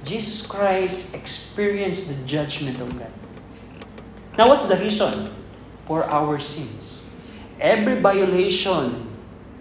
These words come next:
na ginawa natin against God, God's law, that's what Christ paid for. That is the word. Now, naki-, al-, in First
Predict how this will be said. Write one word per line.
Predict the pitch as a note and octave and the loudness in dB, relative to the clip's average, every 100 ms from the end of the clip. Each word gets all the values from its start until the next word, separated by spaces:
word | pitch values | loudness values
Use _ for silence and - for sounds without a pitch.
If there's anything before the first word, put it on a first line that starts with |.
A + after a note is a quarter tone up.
| - - - - - - - - - - | -18 -18 -18 -16 -16 -18 -18 -18 -16 -4
na | D#3 | -2
ginawa | D#3 E3 D#3+ E3 | 2 4 6 4
natin | D#3+ F3 F3+ F3+ D#3+ D#3+ - | 6 2 4 4 4 2 -4
against | D3 D3+ E3+ - - | -2 0 0 0 -2
God, | C#3+ D3 D#3 D#3 D#3+ - | 2 2 2 -4 -6 0
God's | D#3 F3 - F3+ | 2 2 0 -2
law, | C#3 A#2+ - - - - - - - - - - | 0 0 -4 -10 -16 -16 -16 -14 -14 -14 -14 -6
that's | D3+ D#3 | -4 -2
what | D3+ D3+ F3+ F3 | -2 4 4 2
Christ | - E3 E3 C3 - - - - - - - - | -4 0 0 0 -2 -6 -8 -10 -14 -16 -16 -4
paid | D#3+ D#3 - | 2 2 0
for. | D3 A#2+ G#2+ - - - - - - | -4 -6 -8 -12 -16 -18 -18 -16 0
That | A3 | 0
is | G3+ F3 - | 0 -4 0
the | D#3+ | 2
word. | D#3+ D#3+ - - - - - - - - - - - - - - - - - - - - - - - - F3 | 4 2 0 -6 -14 -16 -18 -18 -18 -18 -18 -18 -18 -16 -14 -14 -14 -16 -16 -16 -16 -16 -16 -16 -16 0 6
Now, | G3 | 8
naki-, | F#3+ F3 - - | 8 4 -2 4
al-, | E3+ - - - | 6 8 4 2
in | G3 G3 | 4 6
First | A#3+ | 6